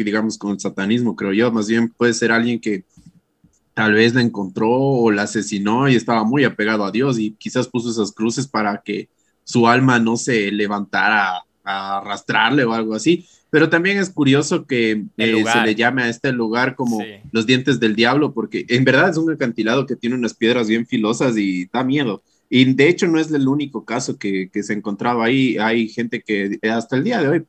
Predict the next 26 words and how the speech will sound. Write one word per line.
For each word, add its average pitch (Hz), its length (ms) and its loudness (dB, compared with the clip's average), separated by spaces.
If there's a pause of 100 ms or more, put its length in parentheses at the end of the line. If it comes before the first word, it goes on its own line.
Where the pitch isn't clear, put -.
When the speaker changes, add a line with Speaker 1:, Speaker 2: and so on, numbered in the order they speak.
Speaker 1:
lo 110 180 0
va 117 80 0
a - 20 -2
visitar, 127 380 -4
así 110 180 -6
que 113 140 -6
si - 160 -12
es - 60 -12
que - 320 -12 (400)
viven 120 500 4
o 104 160 -2
están 113 300 -4
cerca 113 280 0
del 104 140 0
área 110 160 2
de 107 100 0
Nueva 98 260 -4
Jersey 110 340 -2
y - 20 -20
quieren 107 420 0
hacerse 110 420 -2
un, 107 340 0
un 117 160 -2
tourcito 113 560 -4
a 104 80 0
los - 380 -10